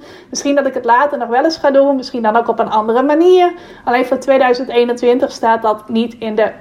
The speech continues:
planning. En dan hoor je ook eens eventjes dat bij mij niet altijd alles goed gaat. Wat sommige mensen schijnen te denken is absoluut niet zo. Nou, dan, als je vaker deze podcast luistert, weet je misschien ook wel dat ik een groot fan ben van het woordje focus. Focus, focus, focus. Focus houden in je plannen, je doelen,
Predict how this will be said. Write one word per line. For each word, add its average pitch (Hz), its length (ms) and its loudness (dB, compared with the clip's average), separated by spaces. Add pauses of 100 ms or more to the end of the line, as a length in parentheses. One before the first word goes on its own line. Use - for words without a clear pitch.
planning. 220 540 -4
En 220 60 -8
dan 240 80 -2
hoor 285 140 4
je 311 80 4
ook 320 100 2
eens 349 100 -2
eventjes 277 420 0
dat 247 160 0
bij 233 100 -2
mij 226 260 0
niet 220 240 -6
altijd 220 300 -2
alles 349 220 4
goed 427 220 2
gaat. 233 240 0
Wat 233 140 -6
sommige 285 280 0
mensen 277 340 -2
schijnen 269 440 0
te 269 100 -2
denken 233 520 0
is 214 260 2
absoluut 240 480 0
niet 220 220 -6
zo. 208 340 0 (920)
Nou, - 200 0
dan, 269 360 0
als 277 180 -2
je 302 80 -2
vaker 277 380 0
deze 269 280 0
podcast 254 440 -2
luistert, 277 560 0
weet 247 260 0
je 247 80 -4
misschien 226 300 -4
ook 233 100 -2
wel 262 100 0
dat 233 100 2
ik 240 100 -2
een 240 60 -4
groot 233 380 0
fan 226 260 -2
ben 220 220 0
van 220 240 -4
het 214 160 -2
woordje 214 360 0
focus. 311 680 2
Focus, 269 380 0
focus, 262 380 -2
focus. 269 420 0
Focus 320 440 0
houden 262 440 2
in 247 320 0
je 240 140 2
plannen, 254 540 0
je 233 140 2
doelen, 233 420 0